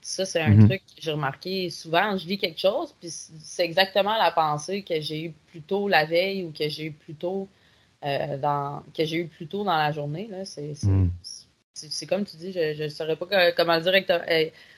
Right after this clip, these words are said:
Speaker 1: autrement parce que c'est, c'est, c'est exactement, c'est exactement ça. C'est, c'est comme si tu,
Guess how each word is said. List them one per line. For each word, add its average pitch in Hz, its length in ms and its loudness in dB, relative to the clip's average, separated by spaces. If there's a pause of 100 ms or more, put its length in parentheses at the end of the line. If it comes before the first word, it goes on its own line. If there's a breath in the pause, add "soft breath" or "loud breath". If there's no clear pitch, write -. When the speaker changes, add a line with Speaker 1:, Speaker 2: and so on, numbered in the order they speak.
Speaker 1:
autrement 185 460 6
parce 220 140 0
que 180 100 -4
c'est, 170 260 0
c'est, 160 240 -4
c'est - 640 -6
exactement, 190 640 4
c'est 170 200 -6
exactement 175 600 0
ça. 180 220 -6
C'est, 151 160 -12
c'est 147 140 -12
comme 180 200 0
si - 260 -12 (160)
tu, 147 200 -10